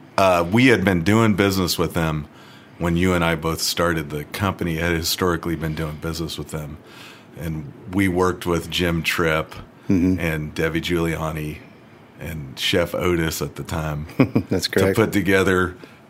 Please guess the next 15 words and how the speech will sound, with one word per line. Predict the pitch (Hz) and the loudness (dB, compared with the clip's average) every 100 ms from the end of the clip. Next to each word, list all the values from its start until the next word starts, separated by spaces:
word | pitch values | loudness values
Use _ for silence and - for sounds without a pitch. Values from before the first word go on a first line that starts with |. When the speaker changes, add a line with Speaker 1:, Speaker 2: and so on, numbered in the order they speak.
| - | -4
Speaker 1:
a | 101 92 | -2 0
cattle | 120 104 104 110 | 4 6 6 4
share | - 98 90 | 4 4 2
deal | 82 85 80 78 101 - - | 2 2 2 0 -2 -6 -2
where | 90 | 0
they | 85 | 2
bought | 82 85 85 85 - - - - - | 2 2 2 0 -8 -20 -20 -20 -14
forty | - - 101 92 87 | -12 -2 0 2 2
heads, | 110 87 80 | 2 2 -2
is | 87 | -4
basically | 80 85 - 82 | -2 -4 -4 -6
a | 78 | -6
load | 78 85 80 | -4 -4 -4
of | - | -6
cattle. | 87 82 65 | -8 -8 -10